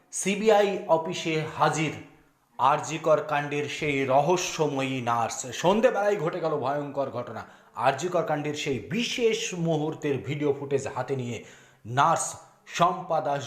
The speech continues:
ঢুকলেন সিবিআই অফিসে। সিবিআই যে চারজন নার্সকে তলব করেছিলেন, তার মধ্যে শম্পা দাস অত্যন্ত গুরুত্বপূর্ণ সাক্ষী, যার মোবাইলে সেই বিশেষ মুহূর্তের ভিডিও রেকর্ডিং করা ছিল,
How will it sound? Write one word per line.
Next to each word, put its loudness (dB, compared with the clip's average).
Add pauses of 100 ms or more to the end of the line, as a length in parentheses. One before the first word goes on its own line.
ঢুকলেন -4 (180)
সিবিআই -2 (160)
অফিসে। -10 (560)
সিবিআই 4 (400)
যে 4 (100)
চারজন 2
নার্সকে 4
তলব 6
করেছিলেন, 0 (300)
তার 6
মধ্যে -4 (100)
শম্পা 4
দাস 2 (220)
অত্যন্ত 0 (140)
গুরুত্বপূর্ণ 0
সাক্ষী, -8 (420)
যার 4 (180)
মোবাইলে 2
সেই -6
বিশেষ -2 (100)
মুহূর্তের -2 (400)
ভিডিও 0
রেকর্ডিং 4
করা 0
ছিল, -6